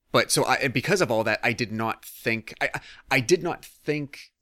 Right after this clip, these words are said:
given what he still has to do over the next couple of years, that he was going to be,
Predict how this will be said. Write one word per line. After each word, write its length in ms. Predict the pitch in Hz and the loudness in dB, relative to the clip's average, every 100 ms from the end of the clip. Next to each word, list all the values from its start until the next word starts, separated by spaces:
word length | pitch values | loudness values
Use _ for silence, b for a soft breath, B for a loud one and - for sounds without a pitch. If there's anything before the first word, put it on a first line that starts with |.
| - | -12
given 280 | 117 147 139 | 2 2 2
what 140 | 131 - | -2 -2
he 140 | 131 | -6
still 320 | - - 135 | -4 0 0
has 240 | 120 117 - | 0 -4 -6
to 100 | 95 | -8
do 300 | - 127 120 | -2 0 0
over 120 | 101 | -2
the 60 | 101 | -6
next 200 | 98 - | -6 -8
couple 240 | 110 101 | -6 -8
of 100 | 98 | -6
years, 240 | 101 101 98 | -4 -4 -6
that 120 | - | -8
he 140 | - 104 | -8 -8
was 140 | 101 | -6
going 260 | 107 104 98 | -6 -6 -8
to 100 | 87 | -10
be, 360 | 101 95 92 | -10 -12 -14